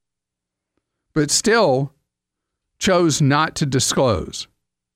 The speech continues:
And I don't know if they disclosed just in the last few days because, uh, the story was leaking and they finally came forward. But this is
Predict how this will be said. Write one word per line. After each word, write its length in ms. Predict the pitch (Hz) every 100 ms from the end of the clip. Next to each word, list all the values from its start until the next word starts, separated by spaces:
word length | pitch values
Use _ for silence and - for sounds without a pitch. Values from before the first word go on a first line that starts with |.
| _ _ _ _ _ -
And 420 | 135 127 123 123
I 160 | - 151
don't 160 | 165
know 140 | 151 143
if 120 | 131
they 160 | 156
disclosed 840 | 127 117 - 175 151 143 135 123 - _ _ _ _ -
just 280 | 156 143
in 100 | 156
the 60 | 135
last 340 | 135 139 139
few 180 | - 131
days 500 | 117 143 147 143 127 - _ _ _ _ _
because, 680 | 139 117 147 120 117 110 147 _ _
uh, 220 | 113 117 - - - _
the 360 | 107 113 110 113
story 380 | - 165 143
was 280 | 117 101 101
leaking 600 | 117 185 202 220 208 226 - - _ _ _ _
and 160 | 127 113
they 100 | 110
finally 400 | 156 135 139 131
came 260 | - 131
forward. 640 | 110 - 165 165 165 165 170 _ _ _ _ _ _
But 380 | 151 143 135 135 _
this 400 | 151 165 208 -
is 300 | 202 143 139